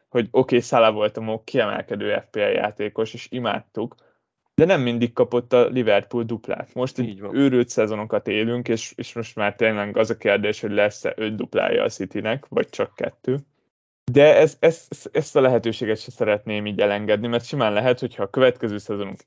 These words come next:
Speaker 1: esetleg normális lesz, akkor eltelik egy év úgy, hogy nem lesz duplája a Citynek. Ez könnyen előfordulhat.
Speaker 2: Megtörténhet, igen.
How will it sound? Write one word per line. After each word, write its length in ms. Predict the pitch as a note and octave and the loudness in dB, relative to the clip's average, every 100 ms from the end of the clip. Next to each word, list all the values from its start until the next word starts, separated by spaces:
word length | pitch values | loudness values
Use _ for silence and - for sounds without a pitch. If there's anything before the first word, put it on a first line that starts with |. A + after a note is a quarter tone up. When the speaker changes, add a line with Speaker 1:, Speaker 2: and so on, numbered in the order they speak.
| - | 0
Speaker 1:
esetleg 540 | C3+ - A2 G2+ G2 | 0 0 -4 -2 -4
normális 640 | G2 G#2 G2 - G2+ - | -6 -6 -4 -6 -6 -6
lesz, 260 | C3 C#3+ - | -4 -2 -4
akkor 420 | C#3+ C#3 C3+ - _ _ | -2 2 2 0 _ _
eltelik 440 | - A2+ A2+ A2 A2 | 2 2 2 -6 -4
egy 220 | A2+ A#2+ | -6 -2
év 200 | A#2 G2+ | -4 -4
úgy, 220 | A#2 A#2 | -6 -4
hogy 160 | C#3 A#2 | -4 -4
nem 240 | C3 A2+ | -2 0
lesz 220 | G#2 G2+ _ | -2 -4 _
duplája 480 | A#2 A#2 F#2+ - G#2+ | -10 -6 -4 -4 -6
a 60 | |
Citynek. 640 | - A#2+ - - - - _ _ | -8 -12 -12 -16 -18 -20 _ _
Ez 180 | - - | -20 -8
könnyen 280 | B2+ G#2+ G2 | -6 -4 -6
előfordulhat. 920 | - - - - - - - - - _ _ _ _ | -6 -10 -8 -8 -8 -12 -12 -12 -12 _ _ _ _
Speaker 2:
Megtörténhet, 720 | - - - - - - - - | -20 -20 -20 -18 -18 -20 -20 -20
igen. 220 | _ | _